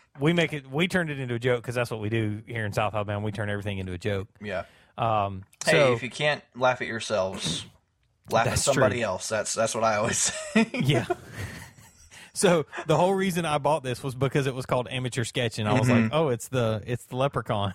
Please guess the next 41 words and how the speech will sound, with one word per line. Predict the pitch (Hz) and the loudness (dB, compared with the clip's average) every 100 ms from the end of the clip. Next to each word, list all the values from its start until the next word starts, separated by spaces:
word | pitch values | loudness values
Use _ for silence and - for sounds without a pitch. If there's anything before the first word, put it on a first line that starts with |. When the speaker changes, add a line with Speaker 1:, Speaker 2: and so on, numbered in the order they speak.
| 196 | -4
Speaker 1:
<laughs> | - | -2
Speaker 2:
Yeah, | 220 123 101 - - | 0 2 2 0 0
Speaker 1:
But | 151 | 2
Speaker 2:
that's | - | 0
cool. | 107 107 - | -4 -4 0
Speaker 1:
the, | 156 147 - _ - | 0 0 -4 _ -2
on | 151 185 | 0 0
the | 156 | -2
can, | 139 175 185 120 117 | -2 -2 -2 -2 -2
it | 139 127 | -4 -2
actually | 135 151 - 135 | -2 -4 -4 -2
has, | 135 135 - | -2 -2 0
so | 131 | 0
the, | 123 120 113 107 | 2 2 0 -2
the | 117 | -4
Fairhope | - 156 160 156 113 | 0 0 2 0 0
Brewing | 135 139 113 107 107 131 _ | 0 2 0 -4 -6 -10 _
logo | 127 131 165 131 104 101 107 - _ _ _ | 0 0 0 -2 -4 -6 -8 -14 _ _ _
is | 135 123 | -4 0
a, | 117 107 95 - | 0 0 -2 -4
is | 113 | -4
like | 120 110 | -4 -2
a | 110 | -6
pelican. | 90 - 131 - 185 185 _ _ - | -4 -4 -4 -4 -6 -6 _ _ -4
Speaker 2:
Mm-hmm. | 156 190 233 - _ _ - | 0 0 -2 -8 _ _ -4
Speaker 1:
And | 127 120 113 - - | -2 -2 -6 -12 -6
I | 127 120 | -4 -2
don't | 135 | -2
know | 135 | 0
if | 123 | -2
you, | 113 107 | -6 -4
I | 135 | -4
don't | 135 | -2
know | 123 | -2
if | 123 | -2
you | |
could | 113 | -2
see | - 139 | 0 -2
it | 113 | 0
earlier, | 113 107 107 | 0 0 0
but | 123 | -2